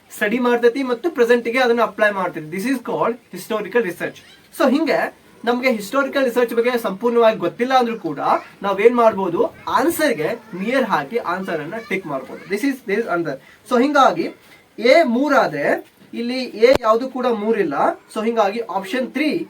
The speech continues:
is a right answer ಅಂತ ನಿಮ್ಮನ್ನ ನಾನು ಹೇಳಕ್ ಹೋಗ್ತೇನೆ. ಇನ್ನೊಂದು ಪ್ರಶ್ನೆ ಕೇಳಿದರೆ, ಇದು ಕೂಡ ಕೆ ಸೆಟ್ ಪೇಪರ್ ಒನ್ ಒಳಗೆ ಎರಡ್ ಸಾವಿರದ ಇಪ್ಪತ್ನಾಲ್ಕರೊಳಗೆ ಕೇಳಿರುವಂತ ಪ್ರಶ್ನೆ. ಈಗ ಇದು ಕೂಡ ಕಮ್ಯುನಿಕೇಶನ್ ಪಾರ್ಟ್ ಒಳಗೆ ಬಂದಿದೆ. ಟ್ರೆಡಿಷನಲ್ ಮೀಡಿಯಾ, ಎಲೆಕ್ಟ್ರಾನಿಕ್ ಮೀಡಿಯಾ,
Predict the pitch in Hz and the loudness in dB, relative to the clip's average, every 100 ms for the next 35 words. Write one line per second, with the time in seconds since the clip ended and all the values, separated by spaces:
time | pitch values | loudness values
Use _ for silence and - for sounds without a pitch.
0 | - 196 190 165 180 190 165 160 151 143 | -10 -8 -4 -2 -2 -2 -8 -8 -10 -10
1 | - 180 - _ 151 151 143 - - 170 | -4 -4 -4 _ -10 -8 -8 -10 -8 -4
2 | 156 147 240 240 147 - _ _ _ _ | -4 0 -2 -2 -6 -12 _ _ _ _
3 | - 302 349 339 269 285 262 233 240 311 | -4 0 2 2 0 -2 2 2 4 0
4 | 302 202 208 233 226 220 208 - - _ | -2 -6 -6 -4 2 4 2 -2 -12 _
5 | _ _ _ _ - 208 240 - 220 196 | _ _ _ _ -8 -2 -2 0 -4 -4
6 | 190 208 202 196 185 208 156 - - - | -4 -4 -4 -4 -2 -2 -4 -6 -14 -4
7 | 190 202 226 208 214 180 - 202 - 196 | -4 -2 -2 0 0 0 -6 -8 -6 -2
8 | 180 170 180 196 185 185 175 170 160 147 | -2 0 0 0 -4 -4 -4 -2 -4 -8
9 | 147 220 320 - - - _ 262 247 254 | -6 -4 -4 -6 -20 -20 _ -2 4 6
10 | 240 202 226 269 247 240 233 214 220 226 | 6 4 -4 -6 0 0 2 0 0 -2
11 | 226 226 202 190 196 175 175 185 - - | -2 -2 0 0 -2 -2 -2 0 -2 -4
12 | _ _ - 233 311 320 302 247 233 233 | _ _ 0 2 2 0 0 0 2 4
13 | 277 339 _ _ _ 185 220 226 247 240 | 2 0 _ _ _ -2 0 2 2 0
14 | 233 226 226 285 294 | -2 0 2 2 0